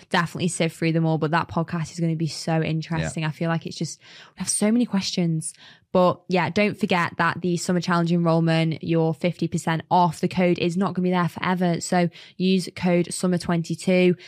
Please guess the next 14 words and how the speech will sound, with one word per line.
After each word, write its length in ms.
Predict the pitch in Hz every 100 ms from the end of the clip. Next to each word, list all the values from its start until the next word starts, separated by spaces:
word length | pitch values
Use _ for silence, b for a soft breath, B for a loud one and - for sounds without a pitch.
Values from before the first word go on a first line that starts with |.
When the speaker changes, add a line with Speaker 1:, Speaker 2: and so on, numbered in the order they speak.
| B
Speaker 1:
The 80 | -
links 280 | 175 185 180
will 80 | 180
be 120 | 175
below. 340 | 170 170 170 170
It 100 | -
is 140 | 202
the 80 | 190
best 220 | 175 160
challenge. 280 | 175 170 165
It's 140 | 170
the 80 | 185
best 300 | 208 196 -
community, 680 | - 180 185 180 180 165